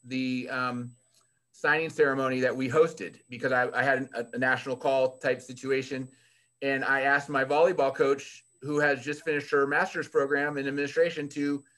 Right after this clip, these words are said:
step up and accept that role. And so she did and did a tremendous job. And I think the third piece that we do here is we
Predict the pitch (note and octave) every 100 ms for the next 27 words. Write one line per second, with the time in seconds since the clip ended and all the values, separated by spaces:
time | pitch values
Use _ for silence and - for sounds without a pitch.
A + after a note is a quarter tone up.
0 | _ - - D3+ D#3 D#3 D#3 D3 - D3+
1 | - D3 C3 - G3+ A3+ A#2+ B2 B2+ C#3
2 | C#3 D3 G#3+ D#3 C3 C#3 C3 - D3 C#3+
3 | C3+ - B2 A2 - _ _ _ _ -
4 | C#3+ E3+ F#3+ D#3 D3+ F#3+ A3+ A3 F3 D3+
5 | - - - D3 C#3+ C#3+ C3+ C#3 C3 C3+
6 | C3 C3 C3 C3 B2+ C3 C3+ C3 B2+ A#2+